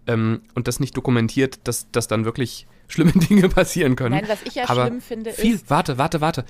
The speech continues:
Speaker 1: viel verrückter ist, bei schätzungsweise fünf Telefonaten, und vielleicht waren's auch mehr, hab ich dieses „Drücken Sie die Hö, drücken Sie die Hö“, alles gemacht und bin dann in einem Büro gelandet, in dem ich Menschen hörte, aber keiner mit mir sprach.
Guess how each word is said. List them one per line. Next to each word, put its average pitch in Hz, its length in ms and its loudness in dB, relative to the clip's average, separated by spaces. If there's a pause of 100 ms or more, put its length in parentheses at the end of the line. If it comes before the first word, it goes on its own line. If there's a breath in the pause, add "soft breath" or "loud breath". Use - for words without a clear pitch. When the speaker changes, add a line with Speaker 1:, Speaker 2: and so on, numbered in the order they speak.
(100)
Speaker 1:
viel 247 340 0
verrückter 175 460 -4
ist, - 320 -10 (580 loud breath)
bei 120 100 2
schätzungsweise 127 800 0
fünf - 440 0
Telefonaten, 82 640 -4
und - 140 -8
vielleicht 131 320 -2
waren's 135 180 0
auch - 160 -6
mehr, 143 320 -2 (400 loud breath)
hab 139 160 2
ich 139 140 -2
dieses 123 560 -2
„Drücken 214 260 -2
Sie 160 80 0
die 143 140 0
Hö, 135 160 0
drücken 123 240 -6
Sie 107 80 -4
die 101 120 -2
Hö“, 131 280 -2
alles 107 240 -4
gemacht 104 420 -6 (480 loud breath)
und 139 140 -2
bin 127 180 2
dann 170 380 0 (500)
in 135 100 -2
einem 123 360 0
Büro 123 340 4
gelandet, 101 480 0
in 117 100 -2
dem 113 140 2
ich 113 140 -4
Menschen 156 420 0
hörte, 101 280 -2
aber 117 120 -2
keiner 131 320 -2
mit 127 160 -2
mir 120 140 -4
sprach. 147 460 -8